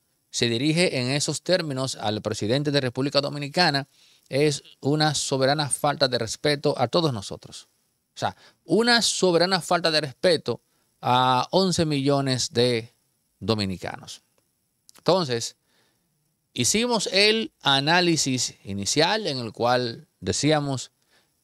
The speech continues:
eh, Miren, eh, no queremos, eh, no queremos, eh, ver más el video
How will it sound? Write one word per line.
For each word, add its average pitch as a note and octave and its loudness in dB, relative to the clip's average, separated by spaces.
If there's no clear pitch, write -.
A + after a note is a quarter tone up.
eh, F#2+ -4
Miren, F3 -2
eh, A2+ -2
no A2+ -2
queremos, C#3 -2
eh, E2+ -12
no G#2 -4
queremos, C#3+ -2
eh, F#2+ -6
ver B2+ 2
más C3+ 0
el C3+ -2
video C3+ 0